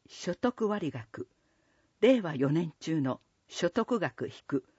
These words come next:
四十三万円かける八点三八パーセント。丸二、均等割額。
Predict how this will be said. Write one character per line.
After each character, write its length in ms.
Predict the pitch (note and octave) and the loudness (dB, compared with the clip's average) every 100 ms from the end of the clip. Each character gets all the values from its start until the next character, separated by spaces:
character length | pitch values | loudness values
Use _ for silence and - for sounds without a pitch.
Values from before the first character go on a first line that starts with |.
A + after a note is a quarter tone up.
| _ _ _ | _ _ _
四 240 | G#3 B3 E3 | 4 4 4
十 180 | D#3 | 0
三 340 | C#3+ F3+ F3 F3+ | 0 -2 -2 -2
万 220 | F3 D3+ | -2 0
円 220 | C#3+ C3+ - - | 2 0 -4 -14
か 140 | C#3+ | -10
け 160 | - D#3+ | -4 -2
る 120 | - _ _ _ _ | -4 _ _ _ _
八 320 | - B3 - | -4 -4 -4
点 220 | E3+ D#3 | 0 0
三 300 | - - F#3 | 0 -6 -6
八 320 | F#3+ F3 - - | -6 -12 -10 -6
パ 160 | D#3+ | -6
ー 60 | D3 | -4
セ 160 | D#3 | -6
ン 80 | B2+ - | -6 -8
ト。 140 | - _ _ _ _ _ _ _ _ _ _ _ - | -16 _ _ _ _ _ _ _ _ _ _ _ -6
丸 280 | D#3+ G3+ F#3+ | -4 -2 -2
二、 180 | F3 - _ _ - | -4 -10 _ _ -4
均 260 | B3 C#4 | 2 2
等 300 | - B3 A#3+ | 4 2 2
割 260 | G3+ G3 G#3 | 0 -4 -4
額。 380 | C#3 - - | -6 -8 -12